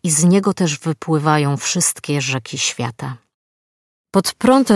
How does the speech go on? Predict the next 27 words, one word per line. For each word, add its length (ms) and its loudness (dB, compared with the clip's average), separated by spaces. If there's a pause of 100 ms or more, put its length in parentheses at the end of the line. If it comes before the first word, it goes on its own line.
(120)
rwącym 640 2
strumieniu 600 0
przez 280 -2
całą 340 4
wieczność 600 0
muszą 340 0
tam 200 0
chodzić 460 -2
wilkołaki 680 -2
i 40 -8
krzywoprzysięscy. 1200 -4 (840)
Tam 180 2
też 200 2
obrzydliwy 560 0
smok 440 0
obgryza 560 0
korzeń 460 -2
Yggdrasila. 760 -2 (680)
Na 80 0
szczęście 560 2
inny 420 2
korzeń 560 -2
z 80 -2
drugiego 400 0
świata, 640 -4
krainy 420 0
bogów, 540 -4